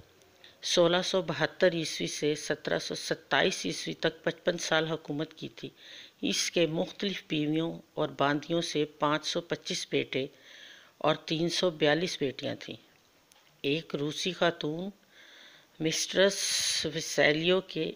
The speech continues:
एक ही खावंद से चालीस साल के दौरानिये में, यानी सन सतारह सौ पच्चीस ईस्वी से सतारह सौ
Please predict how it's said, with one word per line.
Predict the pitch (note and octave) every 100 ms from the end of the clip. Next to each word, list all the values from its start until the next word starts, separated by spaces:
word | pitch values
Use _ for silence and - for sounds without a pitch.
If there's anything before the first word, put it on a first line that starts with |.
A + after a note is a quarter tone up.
| - D#3
एक | F3+ F#3
ही | - F3+
खावंद | E3 C#3+ D3
से | D3+ D#3 E3
चालीस | - D3+ D#3+ F3+
साल | - D#3
के | D3 D#3+
दौरानिये | D#3 C#3 C3 C3+ C3+
में, | C3+ C#3+
यानी | C#3+ C#3 C#3 D3
सन | - D#3+ F3 - - - - -
सतारह | - - - D3+ D#3
सौ | G3 G#3
पच्चीस | F#3+ F3 - F#3 D3
ईस्वी | - -
से | D3 - D3+ - - - - - - -
सतारह | - - - - - - - D#3 - C#3 C#3+ F3
सौ | - F3+